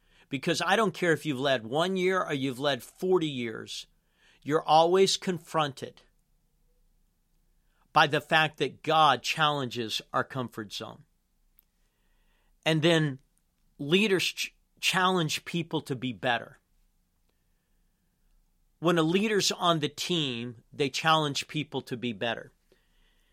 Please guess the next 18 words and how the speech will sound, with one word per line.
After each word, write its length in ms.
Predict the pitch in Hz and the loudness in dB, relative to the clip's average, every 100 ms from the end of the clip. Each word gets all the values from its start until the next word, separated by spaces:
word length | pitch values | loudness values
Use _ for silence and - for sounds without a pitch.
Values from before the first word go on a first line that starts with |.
| _ _ _ _ _ _ _ _ _ _ _ _ _ _ _ _ _ | _ _ _ _ _ _ _ _ _ _ _ _ _ _ _ _ _
It's 180 | 160 - | -6 -4
a 60 | 160 | 0
famous 340 | 208 226 202 | 2 2 0
story 680 | - - 175 160 139 127 - | -2 0 2 2 4 0 -2
of, 500 | 147 127 123 113 - | 0 0 0 -4 -10
um, 480 | 143 127 120 110 107 _ _ _ _ _ _ - | -2 0 0 -4 -10 _ _ _ _ _ _ -4
of 140 | 156 139 | -4 2
Magic 420 | 160 160 147 123 | 2 2 -4 -6
Johnson. 600 | 147 131 123 - - - _ _ _ _ _ - | -4 -4 -4 -8 -10 -20 _ _ _ _ _ -4
He 160 | 180 | 0
was 300 | 175 160 - | 2 0 -2
the 80 | 143 | -6
point 340 | - 165 156 | -2 0 0
guard 320 | 147 135 127 - | 0 2 2 0
for 140 | 135 | -4
years 480 | 123 143 135 117 - | -2 -2 -2 -4 -8
for, 520 | - 135 120 117 117 | -6 -4 -2 -2 -2
um, 460 | 123 117 110 104 | 0 0 0 -4